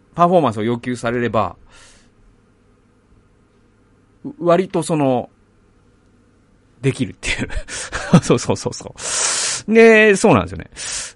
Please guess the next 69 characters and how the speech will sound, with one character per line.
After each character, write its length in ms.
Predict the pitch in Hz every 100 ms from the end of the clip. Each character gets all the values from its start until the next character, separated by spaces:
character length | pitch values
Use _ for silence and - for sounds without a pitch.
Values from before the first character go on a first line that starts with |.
| _ _ _ _
で、 260 | 208 220 - _ _ _ _ _ _ _ _ _ _
だ 120 | 214
か 80 | 202
ら、 180 | 196 151
そ 80 |
の、 240 | 190 180 170
内 240 | 196 240
向 160 | 247 285
的 180 | 262 269
な 120 | 269
人 380 | 262 262 262 254
間 280 | 254 240 240
だ 120 | 226
か 80 | 110
ら、 100 | 107
僕 160 | 120
自 280 | 139 143 117
身 60 | 85
も 80 |
ね。 140 | 76 -
だ 100 | 165
か 80 | -
ら、 140 | 131 -
エ 160 | 233
リ 120 | 277 214
ア 40 |
の 120 | 113
行 220 | - 135 131
動 140 | 127
パ 140 | 131
タ 120 | 123 117
ー 100 | 95
ン 20 |
っ 20 |
て 220 | - 90
す 160 | - 190
ご 140 | 185
い 40 | 123
共 320 | - 226 214
感 220 | 214 202
す 80 | 196
る 80 | 185
と 80 |
こ 100 | 180
が 200 | 120 92
あ 40 | 95
る 60 |
ん 60 | 82
で 20 |
す 60 | -
よ 60 |
ね。 80 | 82
な 100 | 117
ん 20 |
か、 80 | 156
わ 160 | 113 143
か 160 | 190
る 60 | 147
わ 100 | 101
か 100 | 120
る 60 | 85
っ 40 |
て 80 | 87
思 100 | 87
う 20 |
ん 20 |
で 40 | 80
す 60 |
よ。 80 | -